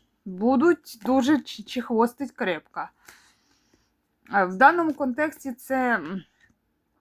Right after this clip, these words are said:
керівник Польщі. Працюючих залишать.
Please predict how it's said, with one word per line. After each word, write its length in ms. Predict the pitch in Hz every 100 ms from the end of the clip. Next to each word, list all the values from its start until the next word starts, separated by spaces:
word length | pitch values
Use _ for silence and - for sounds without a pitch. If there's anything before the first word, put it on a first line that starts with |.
| _ - _ _ _ - _ -
керівник 360 | 254 262 254
Польщі. 400 | 202 180 - - _ _ _ _ _ _ _ _ _ _ _ _ _ _ _ - - - - _
Працюючих 1200 | 247 277 - 294 233 190 - - - - - - -
залишать. 800 | 180 220 269 339 - 170 _